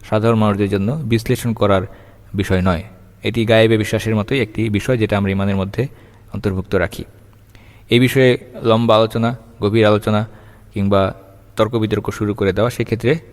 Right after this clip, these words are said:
বিভ্রান্তির আশঙ্কা থেকে যায়। কারণ কাদরের অন্তর্ভুক্ত যে বিষয়গুলো, যেগুলো মানুষের সীমিত জ্ঞানের সীমানার বাইরে, মানুষের বোধশক্তির বাইরে, মানুষ তার সীমিত ইলম দিয়ে আল্লাহ সুবহানাহু ওয়া তাআলার ইলমকে, আল্লাহ সুবহানাহু ওয়া তাআলার সিদ্ধান্তকে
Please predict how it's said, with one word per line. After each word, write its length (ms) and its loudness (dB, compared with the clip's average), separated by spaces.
বিভ্রান্তির 420 0
আশঙ্কা 320 -8
থেকে 220 -6
যায়। 160 -6
কারণ 220 2
কাদরের 460 2
অন্তর্ভুক্ত 460 0
যে 180 4
বিষয়গুলো, 520 0
যেগুলো 240 4
মানুষের 420 2
সীমিত 360 0
জ্ঞানের 400 2
সীমানার 420 0
বাইরে, 320 2
মানুষের 340 0
বোধশক্তির 520 -4
বাইরে, 240 -2
মানুষ 280 2
তার 140 2
সীমিত 300 -2
ইলম 340 4
দিয়ে 240 2
আল্লাহ 180 0
সুবহানাহু 240 0
ওয়া 60 0
তাআলার 300 0
ইলমকে, 380 0
আল্লাহ 420 -4
সুবহানাহু 320 0
ওয়া 80 -8
তাআলার 280 2
সিদ্ধান্তকে 600 -4